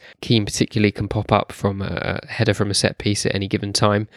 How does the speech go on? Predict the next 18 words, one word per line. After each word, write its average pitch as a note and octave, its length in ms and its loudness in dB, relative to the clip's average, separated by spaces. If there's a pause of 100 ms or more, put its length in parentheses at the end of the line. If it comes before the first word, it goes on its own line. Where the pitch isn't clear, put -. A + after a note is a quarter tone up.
(120)
Yeah, G#2 180 4
and G2+ 100 -4
definitely A2 360 4
ones G#2 280 4
to - 100 2
look G#2 200 2
at - 260 -2
if - 160 -10
you, G#2+ 80 2
if - 140 -2
you're G#2 80 2
streaming G2+ 420 2
one G#2 100 2
or G2+ 60 2
two G2 220 0
defenders G2+ 480 -2
this - 160 -4
week. G2 160 -2